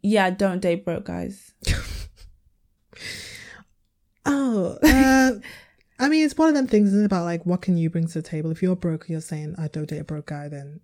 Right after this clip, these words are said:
Speaker 2: mm, girl.
Speaker 1: Yeah.
Speaker 2: Um, but if you're, yeah, if you are of means, then why would you wanna date a broke
Speaker 1: But what
Speaker 2: person?
Speaker 1: if you're not of means? What if you're just doing all right?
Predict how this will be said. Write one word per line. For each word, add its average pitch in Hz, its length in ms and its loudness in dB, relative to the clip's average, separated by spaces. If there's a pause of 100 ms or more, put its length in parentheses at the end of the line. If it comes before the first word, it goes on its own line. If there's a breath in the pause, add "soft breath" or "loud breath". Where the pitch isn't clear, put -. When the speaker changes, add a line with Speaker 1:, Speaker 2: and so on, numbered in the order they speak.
Speaker 2:
mm, 175 180 -10 (220)
girl. - 240 -12 (260 loud breath)
Speaker 1:
Yeah. 190 460 4
Speaker 2:
Um, 170 580 0 (140)
but 180 320 -2
if 226 200 0
you're, 277 240 6
yeah, 285 220 6
if 220 160 0
you 254 220 6
are 226 220 2
of 202 480 -2
means, 196 560 2 (580)
then 202 180 4 (240)
why 202 240 2
would 190 680 -4
you 190 80 2
wanna 175 180 0
date - 480 -6
a 170 80 -10
broke 170 260 -6
Speaker 1:
But - 160 -6
what 247 120 6
Speaker 2:
person? 254 100 4
Speaker 1:
if 254 60 -4
you're 277 100 2
not 247 240 2
of 196 160 -6
means? 196 260 -2
What 202 140 0
if 202 60 -14
you're 226 100 0
just 202 360 -6
doing 190 200 -2
all 185 120 -4
right? 180 300 -8